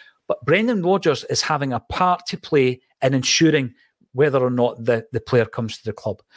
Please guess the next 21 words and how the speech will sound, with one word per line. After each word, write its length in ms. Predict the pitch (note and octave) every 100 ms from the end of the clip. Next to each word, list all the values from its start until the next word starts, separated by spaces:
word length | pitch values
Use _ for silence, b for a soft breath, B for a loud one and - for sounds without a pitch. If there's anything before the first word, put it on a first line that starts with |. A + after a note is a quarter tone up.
| B B
So 180 | - D#3+
if 160 | C#3
he 140 | - C#3
didn't 340 | G3 A3 A3
think 300 | - E3+ C#3
they 100 | C#3+
were 160 | B2+ B2
up 140 | -
to 80 | -
scratch, 640 | - - E3 G#3 - -
if 100 | -
he 80 | B2
didn't 280 | B2+ F3 -
think 240 | D3+ C#3+
that 120 | - B2+
we 120 | A2+
needed 300 | C3 C3 B2
another 340 | A#2 A#2+ A2+
left 340 | G#2+ A#2 G#2+ -
back, 300 | F3 G#3 -
or 360 | C3+ A#2+ A2